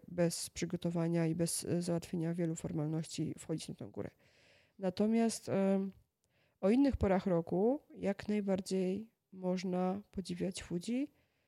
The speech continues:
em, z różnych miejsc w okolicy. I czy to będzie jezioro Kawaguchi, czy to będzie Hakone,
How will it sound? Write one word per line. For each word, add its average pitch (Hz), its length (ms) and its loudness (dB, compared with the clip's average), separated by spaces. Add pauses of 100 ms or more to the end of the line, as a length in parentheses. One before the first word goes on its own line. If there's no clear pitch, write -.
(120)
em, 220 520 0
z - 120 -12
różnych 262 600 0
miejsc 202 280 2
w - 40 -6
okolicy. 190 580 0 (200)
I 180 280 -16
czy - 140 -8
to 175 140 -4
będzie 170 460 0 (400)
jezioro 175 440 4
Kawaguchi, 165 840 0 (560)
czy - 200 -4 (580)
to 175 140 0
będzie 175 520 0
Hakone, 180 720 -2